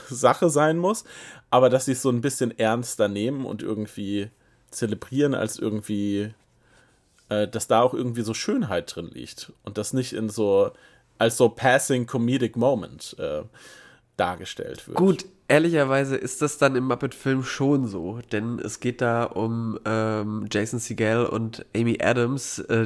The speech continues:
Speaker 2: die zusammen auch noch einen Muppet-Freund haben und die drei wollen dann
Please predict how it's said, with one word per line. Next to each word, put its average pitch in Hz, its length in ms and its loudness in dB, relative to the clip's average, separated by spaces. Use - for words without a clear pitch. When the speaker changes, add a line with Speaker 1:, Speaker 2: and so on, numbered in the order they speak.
Speaker 2:
die 113 460 2
zusammen 113 420 0
auch 107 200 -2
noch 117 120 0
einen 110 180 -2
Muppet-Freund 113 720 -2
haben 110 320 -4
und 113 220 -6
die 117 80 -2
drei 117 420 0
wollen 113 300 -2
dann 110 220 -2